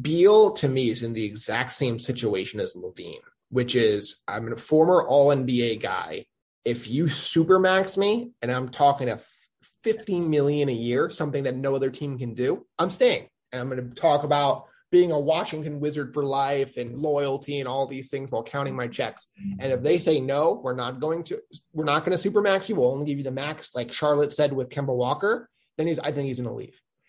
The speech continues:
And I think both of those guys are in the exact same situation. It's gonna be really fascinating to see how that plays out.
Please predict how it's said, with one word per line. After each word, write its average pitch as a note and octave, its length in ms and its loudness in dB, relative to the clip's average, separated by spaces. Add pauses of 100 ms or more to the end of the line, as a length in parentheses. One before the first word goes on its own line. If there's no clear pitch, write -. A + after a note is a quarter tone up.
(100)
And A2 100 -4
I G#2+ 60 -4
think C#3 320 -4
both C3 320 2
of D3 40 -6
those D#3 200 6
guys C#3+ 300 2
are C3 60 -2
in A#2+ 60 0
the A#2+ 100 -2
exact C3+ 420 -6
same E3 200 -2
situation. C#3+ 500 -2
It's B2 120 -8
gonna A2 120 -10
be F#2 100 -16 (140)
really D3 360 2
fascinating B2+ 520 -2
to A2+ 60 -8
see A#2+ 180 -8
how A#2 340 -2
that C3 280 -2
plays A#2 320 -6
out. G#2+ 360 -2